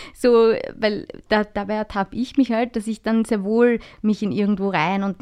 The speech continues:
frag, warum und warum ist das jetzt nicht so? Und du, ähm, schilderst das jetzt grad so, dass du in dem Moment sagst, okay, ich kann's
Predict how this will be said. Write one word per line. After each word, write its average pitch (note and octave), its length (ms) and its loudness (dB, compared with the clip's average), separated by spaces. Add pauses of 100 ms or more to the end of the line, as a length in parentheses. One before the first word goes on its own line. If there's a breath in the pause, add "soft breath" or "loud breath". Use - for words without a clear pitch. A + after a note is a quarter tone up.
(100)
frag, F#3 240 -4
warum G3+ 400 4
und G#3 140 2
warum G#3+ 160 2
ist G#3 160 -6
das G3+ 100 -10
jetzt G3+ 240 -4
nicht G#3 220 -2
so? G3+ 260 0
Und G3+ 180 -2 (140)
du, B3+ 320 4 (480 loud breath)
ähm, - 340 -4 (220)
schilderst D4 420 4
das G#3+ 120 -6
jetzt G#3 200 -2
grad G#3 220 -4
so, A3 200 0
dass A#3 180 -2
du A#3 160 -2 (160)
in G#3 160 -2
dem G#3+ 180 4
Moment A3+ 640 4
sagst, - 400 -10
okay, G3 380 -6
ich - 140 -16
kann's G3+ 200 -8